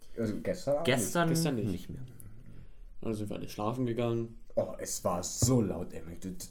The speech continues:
Speaker 1: Weltkriegsdrama auf dem Flur, echt.
Speaker 2: Oh, ich muss ja ganz ehrlich mal sagen, ne?
Speaker 3: Ja?
Speaker 2: Das ist, man kann ja hier, man hat ja hier quasi ein gutes Zimmer eigentlich, ne? Es ist ja jetzt nicht riesig.
Speaker 1: Reicht für uns.
Speaker 2: Aber, ähm,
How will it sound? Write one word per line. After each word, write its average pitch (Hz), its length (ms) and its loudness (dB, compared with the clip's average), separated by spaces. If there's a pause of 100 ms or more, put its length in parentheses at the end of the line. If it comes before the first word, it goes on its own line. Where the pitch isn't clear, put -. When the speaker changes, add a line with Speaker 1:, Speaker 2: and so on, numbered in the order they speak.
Speaker 1:
Weltkriegsdrama 90 880 2
auf 90 140 2
dem - 80 -6
Flur, 113 320 4
echt. - 160 0 (1040)
Speaker 2:
Oh, 101 120 0
ich 98 120 2
muss 107 140 0
ja - 80 4
ganz 98 140 0
ehrlich 92 140 0
mal 87 100 -2
sagen, 80 240 -4
ne? 113 160 -4 (180)
Speaker 3:
Ja? 156 280 0
Speaker 2:
Das 139 120 2
ist, 151 140 0
man 127 140 6
kann 185 200 4
ja 175 300 6 (340)
hier, 139 320 6
man 123 220 0
hat 156 140 -2
ja 139 80 4
hier 127 420 4
quasi 107 480 2
ein 113 120 0
gutes 123 320 4
Zimmer 78 240 -2
eigentlich, 78 220 -6
ne? 131 100 0
Es - 100 0
ist 98 140 -2
ja 104 60 6
jetzt 95 240 2
nicht 92 240 -4 (360)
riesig. 254 340 -4 (1120)
Speaker 1:
Reicht 92 300 2
für 123 100 -6
uns. - 200 -6
Speaker 2:
Aber, 110 560 6 (380)
ähm, 101 580 2